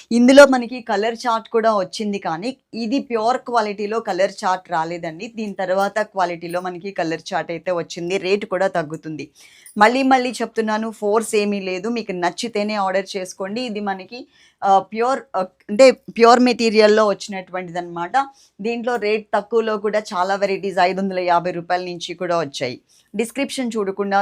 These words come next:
చదవకుండా ఎవ్వరు కూడా శారీస్ కానీ జ్యువెలరీ కానీ ఆర్డర్ చేసుకోవద్దు. నేను వేసుకున్నటువంటి బ్లాక్ బీడ్స్ వచ్చేసరికి లక్ష్మీదేవి అమ్మవారిది లేకుండా తీసుకొచ్చాను. అంతకుముందు అన్నిట్లో లక్ష్మీదేవి అమ్మవారు ఉండే కదా, ఇప్పుడు లేకుండా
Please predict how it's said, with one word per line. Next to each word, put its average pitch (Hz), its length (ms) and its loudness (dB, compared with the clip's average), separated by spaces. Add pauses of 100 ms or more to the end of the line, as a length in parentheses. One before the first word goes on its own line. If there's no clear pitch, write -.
చదవకుండా 180 640 0 (120)
ఎవ్వరు 175 340 -4
కూడా 165 260 -2
శారీస్ 165 400 -6
కానీ 180 260 -2
జ్యువెలరీ 175 280 -6 (100)
కానీ 170 260 -4
ఆర్డర్ 170 320 -2
చేసుకోవద్దు. 202 560 0 (500)
నేను 269 260 6
వేసుకున్నటువంటి 226 640 0 (100)
బ్లాక్ 202 340 6
బీడ్స్ 214 300 -6
వచ్చేసరికి 185 500 -6 (120)
లక్ష్మీదేవి 202 580 -4
అమ్మవారిది 180 500 -2 (120)
లేకుండా 196 360 -2 (120)
తీసుకొచ్చాను. 196 640 -6 (460)
అంతకుముందు 247 480 2
అన్నిట్లో 233 280 -4 (100)
లక్ష్మీదేవి 208 580 -4
అమ్మవారు 185 400 -2
ఉండే 175 240 -4
కదా, 170 120 -2 (100)
ఇప్పుడు 240 240 -6
లేకుండా 185 300 -6